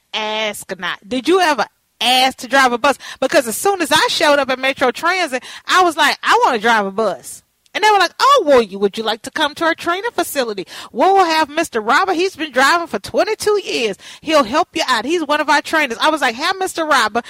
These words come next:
meet me at the bus terminal, I, the bus training terminal. I wanna learn how to ride a bus." So that, like, I was literally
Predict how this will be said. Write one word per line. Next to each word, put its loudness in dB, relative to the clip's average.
meet -2
me -6
at 0
the 0
bus 2
terminal, -4
I, 2
the -2
bus 2
training -2
terminal. -2
I 2
wanna -2
learn -2
how -4
to -4
ride 0
a -4
bus." -2
So 0
that, -2
like, 0
I 2
was -4
literally -2